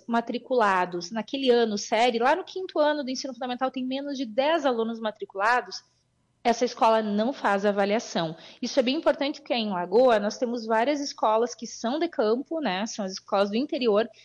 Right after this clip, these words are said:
e que têm um número bem reduzido. Essas escolas acabam não fazendo avaliação, mas as escolas urbanas com certeza fazem, porque todas essas têm um número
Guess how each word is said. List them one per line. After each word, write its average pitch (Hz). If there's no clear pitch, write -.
e 214
que 262
têm 262
um 269
número 269
bem 220
reduzido. 262
Essas 214
escolas 226
acabam 240
não 208
fazendo 208
avaliação, 240
mas 240
as 226
escolas 226
urbanas 233
com 226
certeza 240
fazem, 202
porque -
todas 214
essas 202
têm 220
um 214
número 208